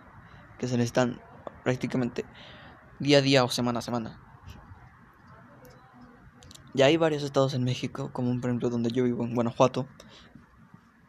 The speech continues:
Perdón. En Guanajuato, donde ya se mo-, nos movimos al, al semáforo naranja,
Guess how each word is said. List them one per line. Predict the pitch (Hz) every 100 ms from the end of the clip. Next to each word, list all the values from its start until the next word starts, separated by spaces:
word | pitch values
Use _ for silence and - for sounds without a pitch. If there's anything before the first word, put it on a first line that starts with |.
| - - - -
Perdón. | 123 120 107 - _ - - - - -
En | -
Guanajuato, | 127 131 139 131 135
donde | 87 135 131 - _ -
ya | - 147 143 151 156 156 151
se | -
mo-, | 131 127 -
nos | 139 135
movimos | 135 135 143 139
al, | - -
al | - 135 123 120 113
semáforo | 117 117 123
naranja, | 117 123 135 135 120